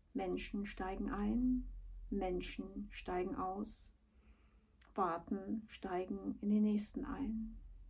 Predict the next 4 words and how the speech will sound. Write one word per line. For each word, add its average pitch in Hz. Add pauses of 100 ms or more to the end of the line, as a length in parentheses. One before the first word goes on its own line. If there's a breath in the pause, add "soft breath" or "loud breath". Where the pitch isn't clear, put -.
(640)
Und 202
du 208 (200)
bist -
mittendrin. 208